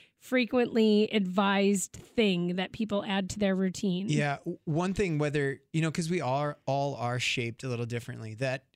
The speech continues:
Speaker 2: curve that you're talking about, that
Speaker 1: Yeah.
Speaker 2: S curve of our spine is more pronounced for some than others. We, we are not all built that same way. But one thing that is consistent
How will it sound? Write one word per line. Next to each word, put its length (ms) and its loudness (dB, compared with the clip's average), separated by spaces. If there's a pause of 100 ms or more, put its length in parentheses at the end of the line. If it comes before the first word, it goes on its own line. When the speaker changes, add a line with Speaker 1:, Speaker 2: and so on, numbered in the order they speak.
(220)
Speaker 2:
curve 340 0
that 120 -2
you're 120 -2
talking 320 -4
about, 260 -4
that 140 0
Speaker 1:
Yeah. 140 4
Speaker 2:
S 200 2
curve 280 -4
of 100 -6
our 140 -2
spine 340 -4
is 240 -4
more 280 -2
pronounced 500 -4
for 120 -4
some 320 0
than 120 -2
others. 380 -6
We, 200 -4 (360)
we 140 2
are 100 2
not 540 0
all 180 -2
built 380 -6
that 240 -6
same 280 -8
way. 260 -10 (380)
But 100 -2
one 200 -2
thing 160 -4
that 200 -2
is 240 -2
consistent 680 -6